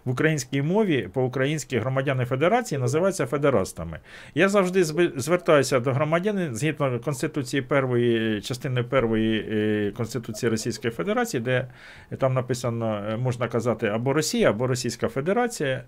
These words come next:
і в українській мові кажуть федерасти. А коли кажеш, е, до, е, росіянців, чи, ну, федерасти, так, е, згідно, е, Конституції, багато кажуть, що, ну, якось, е,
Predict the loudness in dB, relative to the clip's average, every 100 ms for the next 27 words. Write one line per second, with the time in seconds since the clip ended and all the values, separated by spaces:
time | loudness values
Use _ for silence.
0 | -10 -4 -2 -2 -2 -4 -4 -4 -2 -2
1 | -2 -2 -2 -2 -2 0 2 2 0 -4
2 | -10 -10 -18 -6 -2 2 2 2 2 2
3 | -2 -4 -14 -20 -20 -20 -6 -2 0 2
4 | 0 0 -2 2 4 4 4 2 2 2
5 | 2 0 0 2 0 -2 -2 -4 -6 -2
6 | -2 -2 0 4 4 2 0 -4 2 2
7 | 0 -4 -2 -2 -4 -6 -4 -2 0 0
8 | 0 -2 -4 -2 -2 -2 -4 -4 -4 -4
9 | 2 2 2 0 2 2 0 -4 -4 -2
10 | -2 -4 -2 0 0 -2 -4 -4 -2 -2